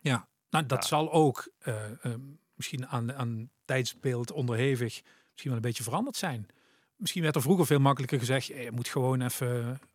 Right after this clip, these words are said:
Speaker 1: goed bidden vanavond en dan, eh, voel je je weer rustig."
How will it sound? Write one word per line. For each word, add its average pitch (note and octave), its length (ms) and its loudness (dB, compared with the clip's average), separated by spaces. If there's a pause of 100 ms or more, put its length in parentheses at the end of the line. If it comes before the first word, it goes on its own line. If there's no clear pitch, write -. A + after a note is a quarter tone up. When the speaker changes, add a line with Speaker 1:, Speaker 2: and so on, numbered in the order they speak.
(140)
Speaker 1:
goed D3+ 220 -4
bidden D3+ 240 4
vanavond B2 520 -2
en B2+ 100 -4
dan, A#2+ 200 -4
eh, B2+ 180 -6 (500)
voel - 160 -6
je C#3+ 60 -2
je C#3 60 -2
weer D3+ 120 0
rustig." F3+ 480 -4